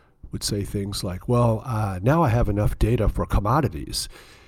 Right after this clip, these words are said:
And this is almost like a quote, uh, that I will, uh, optimize the commodities data. So, uh, that sort of flies in the face of what Moritz said and what I quoted earlier, which is, you know, uh, from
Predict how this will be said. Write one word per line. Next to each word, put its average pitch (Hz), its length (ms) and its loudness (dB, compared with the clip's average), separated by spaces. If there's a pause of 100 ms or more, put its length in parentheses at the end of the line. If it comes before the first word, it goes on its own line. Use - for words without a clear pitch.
(400)
And 95 80 -12
this - 160 -6
is 110 100 -4
almost 101 240 0
like 87 140 -4
a 98 80 -4
quote, - 460 4
uh, 101 140 0
that 107 200 2
I 104 160 0
will, 92 460 -4 (640)
uh, 92 220 -8 (480)
optimize 101 520 2
the 113 80 -4
commodities 101 640 0
data. 92 480 4 (760)
So, 101 540 0
uh, 92 320 -6 (100)
that 123 160 4
sort 123 180 2
of 95 80 0
flies 104 300 -2
in 107 80 -4
the 90 80 0
face 90 380 -2
of 92 180 -8
what 113 160 -6
Moritz 107 320 0
said 90 240 -2
and 98 100 -6
what 92 180 -8 (200)
I 104 140 -2
quoted 104 380 4
earlier, 120 360 6
which 90 240 -4
is, 92 160 -4
you 107 80 -2
know, 90 240 -4
uh, 85 120 -4
from - 200 0